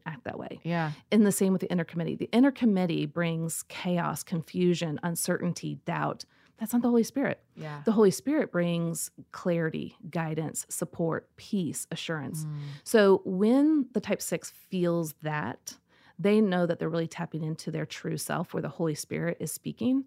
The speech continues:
Speaker 2: Oh, good.
Speaker 1: Now, the inner committee could still be there, but there, it's a whole different sense. There's a peace, there's a groundedness.
Speaker 2: Mm-hmm.
Speaker 1: And we really want them to get there because they really have amazing discernment.
Speaker 2: Yes.
Speaker 1: And when they can go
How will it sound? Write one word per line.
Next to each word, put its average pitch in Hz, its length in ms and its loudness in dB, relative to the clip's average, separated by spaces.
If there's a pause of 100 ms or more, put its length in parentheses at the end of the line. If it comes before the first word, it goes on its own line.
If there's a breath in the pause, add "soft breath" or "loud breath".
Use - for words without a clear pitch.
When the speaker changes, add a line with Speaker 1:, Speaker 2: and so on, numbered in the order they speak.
Speaker 2:
Oh, 156 140 -8
good. 160 300 -6
Speaker 1:
Now, 202 220 2 (260)
the 202 80 4
inner 320 100 4
committee 381 360 0
could 220 200 0
still 277 240 0
be 214 180 0
there, - 360 -6 (100)
but 202 160 0
there, 185 260 2
it's 196 240 -2
a - 60 -8
whole 190 300 -2
different 185 280 -4
sense. 160 280 -4
There's 160 180 -4
a 156 60 -8
peace, 165 460 -6
there's 160 260 -4
a 143 80 -6
groundedness. 160 580 -4
Speaker 2:
Mm-hmm. 135 360 -6 (460 soft breath)
Speaker 1:
And 196 220 4
we 214 160 2
really 240 220 2
want 180 260 2
them 185 140 2
to 175 80 -4
get 160 240 -4
there 240 180 2
because 190 380 -4
they 175 200 -8
really 202 340 6
have 165 180 -4
amazing 165 560 -2
discernment. 156 500 -6
Speaker 2:
Yes. 143 420 -8
Speaker 1:
And 185 80 2
when 190 120 4
they 196 100 4
can 220 240 0
go 165 380 0